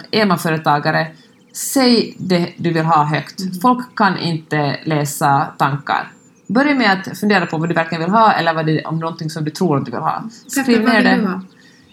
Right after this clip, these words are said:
Speaker 1: Jag vill ha mer betalt. <laughs> Jag vill ha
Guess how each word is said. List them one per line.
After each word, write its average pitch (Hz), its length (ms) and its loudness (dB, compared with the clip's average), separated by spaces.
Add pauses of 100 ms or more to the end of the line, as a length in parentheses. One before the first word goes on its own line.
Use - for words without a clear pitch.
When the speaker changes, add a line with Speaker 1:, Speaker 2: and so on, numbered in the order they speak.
(160)
Speaker 1:
Jag 254 360 4 (160)
vill 185 420 4
ha 175 440 2
mer 170 280 2
betalt. 160 680 0 (800)
<laughs> - 880 -10
Jag 254 140 2
vill 240 160 2
ha 190 640 6